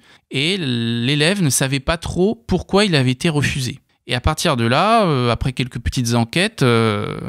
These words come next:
avec, euh, euh, Maître Alain, qui, euh, justement était, euh, mon employeur, euh, on s'est intéressé à cette question-là et on a vu qu'effectivement, il y avait un algorithme qui était derrière cette plateforme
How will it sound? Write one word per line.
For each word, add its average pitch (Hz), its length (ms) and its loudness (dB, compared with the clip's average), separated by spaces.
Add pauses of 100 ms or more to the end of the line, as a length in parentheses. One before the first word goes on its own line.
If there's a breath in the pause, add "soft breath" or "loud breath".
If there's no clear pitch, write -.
(140)
avec, 117 400 0
euh, 107 200 -4 (500 loud breath)
euh, 107 100 -4
Maître 120 320 0
Alain, 160 440 2
qui, 123 320 -2
euh, 110 120 -2
justement 120 560 2
était, 135 380 0
euh, 113 140 2
mon 113 180 4
employeur, 131 600 2 (420 loud breath)
euh, 113 400 0
on 120 80 0
s'est - 160 2
intéressé 135 460 2
à - 20 2
cette - 180 0
question-là 123 680 2
et 131 120 0
on 117 160 2
a 113 80 2
vu 139 160 0
qu'effectivement, 143 540 -2
il 143 80 2
y - 20 2
avait 110 140 2
un 110 220 2
algorithme 180 640 2
qui - 100 -6
était 120 180 -4
derrière 165 440 0
cette - 160 -6
plateforme 160 560 0